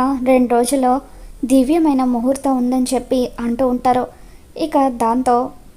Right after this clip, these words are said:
వినోద్, చిత్ర ఇద్దరు ఎంతగానో ఆనందపడిపోతూ ఉంటారు. అప్పుడు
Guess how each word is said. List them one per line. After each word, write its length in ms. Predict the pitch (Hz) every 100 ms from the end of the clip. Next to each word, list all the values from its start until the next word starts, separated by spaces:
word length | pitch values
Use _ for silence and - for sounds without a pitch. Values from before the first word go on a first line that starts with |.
| -
వినోద్, 560 | 233 247 247 247 247 269
చిత్ర 180 | 226 262
ఇద్దరు 400 | 240 220 254 247
ఎంతగానో 720 | 247 240 240 285 262 254 -
ఆనందపడిపోతూ 800 | - 247 269 254 254 247 254 254
ఉంటారు. 420 | 247 240 247 247 - - - - - - -
అప్పుడు 320 | 262 262